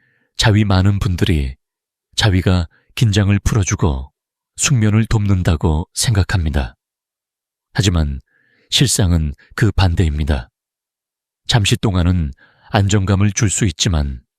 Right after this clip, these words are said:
그 후에는 아드레날린 수치가 순간적으로 치솟고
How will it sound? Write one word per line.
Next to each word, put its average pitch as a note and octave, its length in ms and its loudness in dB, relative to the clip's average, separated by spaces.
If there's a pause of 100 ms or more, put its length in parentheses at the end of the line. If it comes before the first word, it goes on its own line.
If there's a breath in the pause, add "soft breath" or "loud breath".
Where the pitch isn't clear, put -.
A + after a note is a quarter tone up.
(640)
그 A2 140 0
후에는 D#2+ 580 -2 (420 soft breath)
아드레날린 G2+ 680 2
수치가 D2+ 640 -2 (420)
순간적으로 G#2+ 800 2
치솟고 - 760 -2